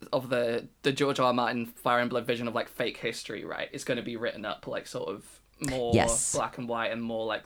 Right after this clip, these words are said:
Speaker 1: history's written by the victors. Um, and spoiler alert.
Speaker 2: In this case, written by the Maesters, who are even more biased.
Speaker 1: That's true. Uh, I mean, spoiler alert for those who don't know the history of the world is that, um, Rhaenyra's side will win, but she will also die. Um,
Speaker 2: Hmm.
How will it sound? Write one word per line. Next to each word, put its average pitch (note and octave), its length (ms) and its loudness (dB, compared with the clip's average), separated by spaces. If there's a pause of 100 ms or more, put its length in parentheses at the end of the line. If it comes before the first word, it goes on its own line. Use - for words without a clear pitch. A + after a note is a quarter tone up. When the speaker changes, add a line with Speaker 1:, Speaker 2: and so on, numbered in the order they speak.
(280)
Speaker 1:
history's B2+ 460 -8
written A#2+ 180 -6
by A2+ 80 -2
the A2+ 100 -4
victors. - 520 -8 (560)
Um, A2+ 680 -2 (140)
and A#2+ 260 0
spoiler C#3+ 420 4
alert. A#2 100 4
Speaker 2:
In G#2+ 40 8
this A#2 160 6
case, G#2+ 260 6
written A#2 200 6
by A2 140 8
the G2 80 6
Maesters, G#2 800 6
who A#2 140 8
are G2 60 6
even B2+ 320 6
more C3 180 6
biased. D2 580 4
Speaker 1:
That's C3 220 0
true. - 360 -2 (200)
Uh, B2 340 4
I D#3+ 140 4
mean, E3+ 160 4
spoiler F#3 400 8
alert C3+ 360 4
for C3 60 0
those B2 280 2
who B2+ 60 -4
don't A#2+ 140 2
know A#2 120 0
the A2+ 120 0
history A#2+ 280 -4
of A2+ 60 -4
the A#2+ 80 0
world A2 260 0
is A2+ 160 -6
that, A2 200 0
um, A2+ 280 0
Rhaenyra's B2+ 400 2
side A#2 340 0
will A#2+ 260 0
win, G#2+ 280 -2
but A2 160 -2
she - 160 -2
will G#2+ 140 -4
also G2 220 -4
die. G2 300 -6 (540)
Um, A#2 680 2
Speaker 2:
Hmm. G2 140 6